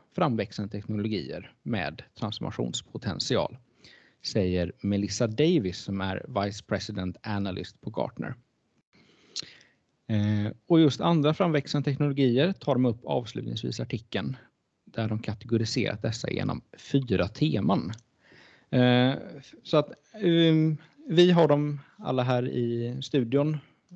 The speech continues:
framför oss. Ehm,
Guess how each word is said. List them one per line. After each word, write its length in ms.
framför 400
oss. 340
Ehm, 640